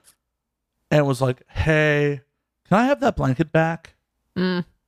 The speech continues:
Speaker 2: But now it's a staple on the show, so.
Speaker 1: Yeah, I'm sorry. It's a prop.
Speaker 2: Yeah. I, it's not me. I would love to give it back to you, but the, the fans, they
Speaker 1: Nah, I wouldn't even love to give it back to her. I'm sorry.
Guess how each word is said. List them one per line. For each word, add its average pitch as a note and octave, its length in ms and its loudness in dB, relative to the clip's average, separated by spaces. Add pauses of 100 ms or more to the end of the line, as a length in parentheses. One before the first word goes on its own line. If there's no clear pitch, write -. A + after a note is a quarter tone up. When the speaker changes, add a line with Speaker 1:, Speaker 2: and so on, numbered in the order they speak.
(960)
Speaker 2:
But G#3 120 0
now A3 160 6
it's A3+ 160 -4
a G3 40 -6
staple G#3+ 460 -4
on E3 200 -2
the E3+ 80 -4
show, E3+ 520 -2
so. D#3+ 560 -6 (320)
Speaker 1:
Yeah, B2+ 280 2
I'm B2 100 -6
sorry. C#3 500 0
It's - 160 -8
a D#3 80 2
prop. A#2+ 340 -4 (120)
Speaker 2:
Yeah. E3 480 -6 (840)
I, - 220 -8 (100)
it's F3+ 200 -4
not E3 240 0
me. E3 360 0
I D3+ 120 -4
would D3+ 140 -2
love D3+ 180 2
to - 80 -20
give C3+ 180 -4
it - 60 -20
back D3+ 320 -4
to - 120 -12
you, D3+ 140 -6
but - 220 -8
the, E3 80 -10 (320)
the D#3+ 80 -2
fans, D3 600 -2 (220)
they D#3 160 -6 (640)
Speaker 1:
Nah, D#3+ 320 0
I D3+ 80 0
wouldn't D3 220 2
even C3+ 160 2
love B2 100 4
to A#2+ 80 -10
give A#2+ 120 2
it G#2 40 -6
back A#2 220 -2
to C3 80 0
her. A#2+ 240 0
I'm A#2+ 160 0
sorry. C3 480 0